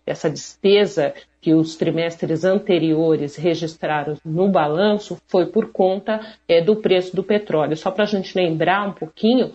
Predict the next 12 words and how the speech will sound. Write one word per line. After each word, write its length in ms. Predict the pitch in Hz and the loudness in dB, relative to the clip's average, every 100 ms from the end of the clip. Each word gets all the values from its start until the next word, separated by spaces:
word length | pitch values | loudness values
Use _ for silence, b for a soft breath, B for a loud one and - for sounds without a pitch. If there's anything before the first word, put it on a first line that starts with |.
| B _ | B _
preço 220 | 170 175 | -2 0
do 80 | 190 | -2
petróleo 400 | 185 175 190 196 | -4 -2 0 -2
caiu 520 | 208 185 190 208 220 - _ _ _ - 190 | -4 -4 0 0 0 -4 _ _ _ -8 0
muito, 540 | 202 233 220 185 - | 4 6 6 2 -4
chegou 380 | 156 - 165 190 | -6 -2 0 2
a 140 | 220 | 2
zero 480 | 185 151 180 214 247 196 | 0 2 4 4 4 2
em 60 | 175 | -2
alguns 320 | 170 165 170 | -2 -4 -6
contratos 520 | - 165 - 160 156 | -6 -6 -4 -4 -4
futuros 840 | - - - 190 196 226 233 - | -10 -12 -8 2 4 4 0 -10